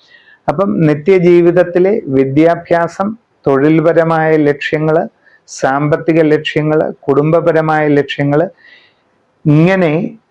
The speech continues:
മനുഷ്യന്റെ ദൈനംദിന ജീവിതവുമായി ബന്ധപ്പെട്ട് വരുന്ന ഓരോ കാര്യങ്ങളിലും ഈ മന്ത്രാനുഷ്ഠാന മാർഗം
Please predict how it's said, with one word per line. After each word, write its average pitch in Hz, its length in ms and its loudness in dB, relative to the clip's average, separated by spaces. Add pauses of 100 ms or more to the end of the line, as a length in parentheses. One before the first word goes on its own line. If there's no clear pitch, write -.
(160)
മനുഷ്യന്റെ 170 800 0
ദൈനംദിന 180 680 0
ജീവിതവുമായി 170 800 2 (120)
ബന്ധപ്പെട്ട് 156 640 -2 (100)
വരുന്ന 127 420 0 (840)
ഓരോ 190 360 4 (140)
കാര്യങ്ങളിലും 165 760 2 (180)
ഈ 147 160 4
മന്ത്രാനുഷ്ഠാന 165 1120 0 (120)
മാർഗം 120 460 -2